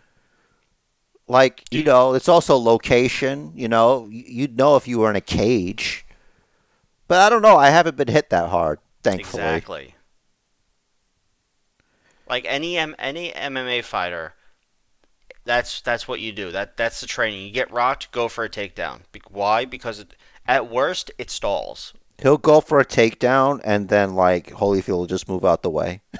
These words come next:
Speaker 2: Mm-hmm.
Speaker 1: And he just hits the mat. <laughs> The ref counts.
Speaker 2: Is Mills Lane the ref?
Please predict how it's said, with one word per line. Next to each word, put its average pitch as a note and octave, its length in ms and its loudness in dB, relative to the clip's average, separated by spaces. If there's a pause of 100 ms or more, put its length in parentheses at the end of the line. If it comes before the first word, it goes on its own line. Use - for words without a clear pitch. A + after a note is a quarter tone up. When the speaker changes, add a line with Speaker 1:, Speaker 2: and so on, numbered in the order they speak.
(140)
Speaker 2:
Mm-hmm. - 280 -8 (120)
Speaker 1:
And A#2+ 60 0
he A2 40 -4
just A2+ 240 -4
hits - 180 -2
the A2 100 -4
mat. E2+ 420 -4 (320)
<laughs> B2 160 -4
The A#2+ 160 -10
ref G2 280 -4
counts. - 520 -12 (420)
Speaker 2:
Is C3+ 200 -10
Mills C#3+ 300 -2
Lane C#3 280 -4
the B2+ 80 -8
ref? A#2 440 -6